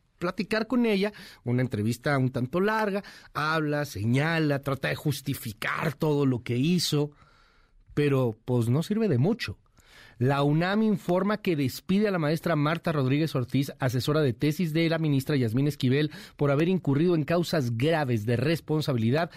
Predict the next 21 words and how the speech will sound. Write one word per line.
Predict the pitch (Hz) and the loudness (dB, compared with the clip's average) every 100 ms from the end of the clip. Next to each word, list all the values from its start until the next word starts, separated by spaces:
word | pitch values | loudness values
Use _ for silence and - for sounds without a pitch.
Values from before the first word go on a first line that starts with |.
| - - | -18 -6
así | 123 147 170 | -2 0 0
como | 156 | 2
en | 123 | 2
faltas | 151 156 165 | 0 0 0
de | 131 127 | 0 0
probidad | 135 120 113 143 | 0 2 2 2
y | 156 | 2
honradez | 143 127 113 143 - | 0 0 0 0 -2
en | - 185 180 | 0 2 2
el | 151 | 0
desempeño | 156 151 131 147 147 | -2 -2 0 2 2
de | 127 | 2
sus | 120 | 0
labores | 113 127 139 | 2 2 0
como | 135 120 | 0 0
académica | 107 110 120 131 143 143 - | 0 0 2 2 0 -4 -2
y | |
directora | 113 110 104 131 123 | 0 0 -2 0 0
de | 113 | 0
tesis | 95 113 110 117 | -2 -4 -2 -4
profesionales. | - 107 117 - 127 143 170 110 - | -4 -4 -4 -2 0 0 0 -2 -6